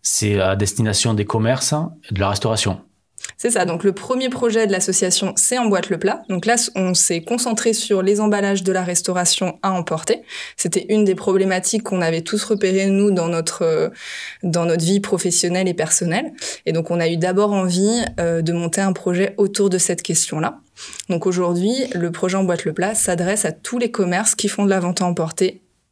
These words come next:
Speaker 2: sur l'agglomération toulousaine.
Speaker 1: D'accord, donc le projet Emboîte le plat, est-ce que tu peux m'expliquer en quoi ça consiste exactement ?
Speaker 2: En fait, l'idée, c'est que on sait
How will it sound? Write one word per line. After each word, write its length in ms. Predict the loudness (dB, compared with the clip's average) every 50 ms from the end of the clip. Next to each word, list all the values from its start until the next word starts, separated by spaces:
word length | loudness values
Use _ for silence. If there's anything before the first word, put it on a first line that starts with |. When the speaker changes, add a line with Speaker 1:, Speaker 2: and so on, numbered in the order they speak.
| _ _ _ -2
Speaker 2:
sur 160 | 0 2 2
l'agglomération 600 | 2 2 0 0 0 0 0 0 0 0 -2 -2
toulousaine. 560 | -2 0 0 0 0 0 0 -2 -4 -6 -8 -12 -16 -16 -16 -16 -12 -6 -2
Speaker 1:
D'accord, 280 | -2 -2 -2 -4 -6
donc 220 | -4 -6 -6 -6 -8
le 100 | -12 -12
projet 360 | -10 -8 -6 -4 -2 -2 -4 -6 -8
Emboîte 320 | -10 -10 -8 -8 -8 -10
le 80 | -10 -10
plat, 200 | -8 -8 -8 -8 -8
est-ce 100 | -8 -8
que 100 | -8 -8
tu 100 | -8 -8
peux 100 | -6 -4
m'expliquer 640 | -4 -4 -4 -4 -8 -10 -8 -6 -4 -4 -4 -4 -6 -10 -10
en 100 | -8 -8
quoi 160 | -6 -6 -6
ça 140 | -8 -8 -10
consiste 480 | -8 -8 -6 -6 -6 -6 -6 -4 -4
exactement ? 520 | -4 -2 -2 -2 -2 -2 -2 -2 -2 -2 -4 -6 _ _ _
Speaker 2:
En 120 | -2 0 0
fait, 200 | 0 0 0 0
l'idée, 320 | 0 2 2 2 0 0
c'est 260 | 0 0 0 0 0
que 560 | -2 -4 -2 0 0 2 0 0 -2 -4 -6 -6
on 320 | -4 -2 -2 0 0 0
sait 300 | 2 2 4 2 2 2